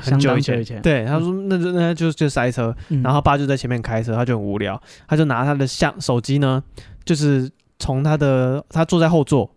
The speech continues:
Speaker 2: 嗯。
Speaker 1: 后座就等于，呃，透过那个后座的玻璃，
Speaker 2: 嗯。
Speaker 1: 拍后面的车子，
Speaker 2: 嗯。
Speaker 1: 然后要拍那个塞车的这个景象。
Speaker 2: 北宜公路塞车。
Speaker 1: 对，他就拍，就无聊就拍一张这样子。
Speaker 2: 嗯。
Speaker 1: 就他拍一张之后，他也没想什么，然后就，就，就出去玩就回来。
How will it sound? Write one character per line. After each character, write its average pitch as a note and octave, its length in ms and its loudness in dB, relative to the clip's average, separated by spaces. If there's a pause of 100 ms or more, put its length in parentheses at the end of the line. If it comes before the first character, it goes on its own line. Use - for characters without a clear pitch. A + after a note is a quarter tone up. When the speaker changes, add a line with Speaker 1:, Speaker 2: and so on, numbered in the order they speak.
Speaker 2:
嗯。 C3 200 0 (120)
Speaker 1:
后 G#3 180 2
座 E3 180 2
就 D3 140 2 (220)
等 A#2+ 120 0
于， B2 160 -2 (840)
呃， A#2 580 -2
透 F3+ 220 2
过 D3+ 200 2
那 D3 120 0
个 C3+ 120 0 (260)
后 E3+ 180 0
座 D3+ 160 2
的 C3 80 0
玻 C3+ 260 2
璃， G#2+ 280 -4
Speaker 2:
嗯。 C#3+ 280 2
Speaker 1:
拍 E3+ 160 4
后 E3 160 2
面 D#3 120 2
的 C3 100 0
车 B2 200 0
子， G#2 220 -6 (140)
Speaker 2:
嗯。 D3 120 -2
Speaker 1:
然 G2+ 160 -4
后 D#3 100 6
要 D3 100 4
拍 C#3 180 4
那 C#3 100 2
个 B2 220 0 (220)
塞 C3+ 240 0
车 B2 200 0
的 A#2 160 0
这 A#2+ 100 -2
个 A2+ 140 -2
景 - 220 -8
象。 A2+ 200 -2 (260)
Speaker 2:
北 B2+ 160 -2
宜 C3+ 100 0
公 F3 200 0
路 E3+ 100 0
塞 D3 180 0
车。 C#3+ 320 -4
Speaker 1:
对， B2 240 2
他 C3 160 2
就 C#3+ 100 2
拍， B2+ 260 0
就 D3+ 120 0
无 C3 140 0
聊 B2+ 120 2
就 B2+ 100 -4
拍 B2+ 180 -2
一 B2+ 60 -2
张 A#2+ 180 -4
这 C#3+ 80 0
样 B2 140 2
子。 A2 120 -12
Speaker 2:
嗯。 - 60 -20 (180)
Speaker 1:
就 F#3 100 2
他 G3 40 4
拍 F#3+ 180 2
一 F#3 40 2
张 E3 200 2
之 D3+ 80 2
后， C#3 200 2 (160)
他 E3+ 120 4
也 D3 60 4
没 B2+ 160 0
想 A#2 180 -2
什 A#2+ 60 -2
么， A2 80 -4
然 G#2+ 80 -2
后 A2+ 80 -2
就， A#2+ 140 0
就， A2+ 300 0
就 B2 200 -2
出 - 140 -8
去 B2 100 2
玩 G2+ 160 0
就 A2 120 -4
回 G#2 120 -4
来。 - 120 -6